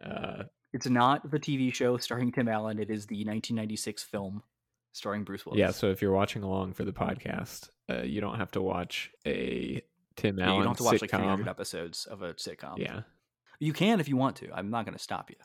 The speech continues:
Speaker 1: I will, actually.
Speaker 2: Okay. That's fair.
Speaker 1: <laughs> Um, yeah, see y'all next week. We'll be
Speaker 2: Thank you for listening. Follow us on Twitter, uh, at Dadcore Cinema.
Speaker 1: That's right.
Speaker 2: You can follow me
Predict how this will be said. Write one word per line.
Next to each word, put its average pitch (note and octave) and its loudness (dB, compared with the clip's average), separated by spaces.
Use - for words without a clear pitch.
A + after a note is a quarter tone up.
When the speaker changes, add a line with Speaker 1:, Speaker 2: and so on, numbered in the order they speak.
Speaker 1:
I G#2 8
will, F#2+ 6
actually. - -8
Speaker 2:
Okay. G3 0
That's C3 0
fair. C#3+ 10
Speaker 1:
<laughs> - -20
Um, G2 -2
yeah, D3+ 4
see A#2 0
y'all B2+ 4
next - -6
week. A#2 -4
We'll G#2+ 2
be G#2+ 2
Speaker 2:
Thank A#2 2
you A#2+ -8
for A#2+ -6
listening. D#3 -2
Follow B2 2
us D3+ -2
on C#3 -2
Twitter, C#3+ -2
uh, G#2 0
at A#2 0
Dadcore B2 0
Cinema. A2+ -2
Speaker 1:
That's F2+ 0
right. E2 -4
Speaker 2:
You - -6
can G#2 -8
follow A#2+ 6
me A#2+ 2